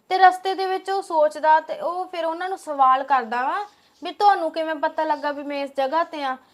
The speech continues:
ਤੇ ਉਹ ਉਹਨੂੰ ਅੱਗੋਂ ਦੱਸਦੇ, ਉਹ ਕਹਿੰਦੇ ਵੀ, "ਸਾਨੂੰ ਕੱਲ੍ਹ ਰਾਤ ਕੋਈ ਫਾਇਰ ਸਿਗਨਲ ਮਿਲਿਆ ਸੀਗਾ, ਵੀ ਧੂੰਏ ਦਾ ਸਿਗਨਲ, ਜਿਵੇਂ ਕਿਤੇ ਅੱਗ ਚੱਲ ਰਹੀ ਆ, ਵੀ ਕਾਫੀ ਜ਼ਿਆਦਾ ਅੱਗ ਮੱਚੀ ਜਾਂਦੀ ਆ, ਤੇ ਉਹ ਸਾਨੂੰ ਸਿਗਨਲ ਮਿਲਿਆ ਸੀ ਤੇ ਉਹ ਸਿਗਨਲ ਦੀ ਲੋਕੇਸ਼ਨ ਨੂੰ ਅਸੀਂ ਟਰੇਸ ਕਰਕੇ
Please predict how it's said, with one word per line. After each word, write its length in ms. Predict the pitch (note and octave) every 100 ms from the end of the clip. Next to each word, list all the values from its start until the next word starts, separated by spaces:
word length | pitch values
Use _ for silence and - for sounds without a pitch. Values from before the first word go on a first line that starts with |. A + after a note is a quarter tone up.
| _ -
ਤੇ 80 | -
ਉਹ 340 | D4+ F4+ F#4+
ਉਹਨੂੰ 240 | F#4 G4
ਅੱਗੋਂ 200 | F#4 D4
ਦੱਸਦੇ, 420 | D#4 D4 C4+ B3+ E4
ਉਹ 140 | F4
ਕਹਿੰਦੇ 340 | E4 D#4+ E4+
ਵੀ, 120 | F#4 F#4+
"ਸਾਨੂੰ 500 | F4+ D4+ C#4+ D#4+ F4+
ਕੱਲ੍ਹ 260 | D#4+ D#4+
ਰਾਤ 420 | D#4+ C4 B3 B3+
ਕੋਈ 240 | D#4+ E4 E4
ਫਾਇਰ 340 | D#4+ C#4+ E4+
ਸਿਗਨਲ 420 | F#4 E4 C#4+ C#4
ਮਿਲਿਆ 340 | C#4 B3+ G#3+ A3
ਸੀਗਾ, 380 | A#3 C4+ F4 G#4+ _ _ -
ਵੀ 100 | E4
ਧੂੰਏ 440 | - F#4+ E4+ C4+
ਦਾ 140 | C4+ C#4
ਸਿਗਨਲ, 360 | D4 C#4 C#4
ਜਿਵੇਂ 260 | C4+ C#4 C#4
ਕਿਤੇ 340 | C#4 C4+ C#4
ਅੱਗ 200 | B3 A#3+
ਚੱਲ 260 | B3+ C4 B3
ਰਹੀ 260 | A#3+ B3
ਆ, 100 | B3+ F4 G#4+ - _
ਵੀ 80 | D4
ਕਾਫੀ 400 | D4 D#4+ F4 G#4+
ਜ਼ਿਆਦਾ 300 | F#4+ F4+ D#4+
ਅੱਗ 140 | C#4+
ਮੱਚੀ 380 | D4 D4 D4 D4+
ਜਾਂਦੀ 380 | D4 A#3+ G#3+ A#3
ਆ, 120 | A#3+ B3 _ _
ਤੇ 80 | D#4+
ਉਹ 220 | E4+ G4
ਸਾਨੂੰ 300 | G4+ F4+ F4
ਸਿਗਨਲ 420 | E4+ D4+ D#4 D#4
ਮਿਲਿਆ 260 | D4 C4 C4+
ਸੀ 140 | D#4+
ਤੇ 160 | D4 F4
ਉਹ 300 | - D4+ E4+
ਸਿਗਨਲ 360 | F4+ D#4 D#4
ਦੀ 80 | D4+
ਲੋਕੇਸ਼ਨ 480 | D4+ C#4+ C#4+ D4 F4
ਨੂੰ 200 | E4+ D#4+
ਅਸੀਂ 160 | D4+
ਟਰੇਸ 340 | D4 C#4 C4 C4
ਕਰਕੇ 500 | C#4 B3 A#3+ C4+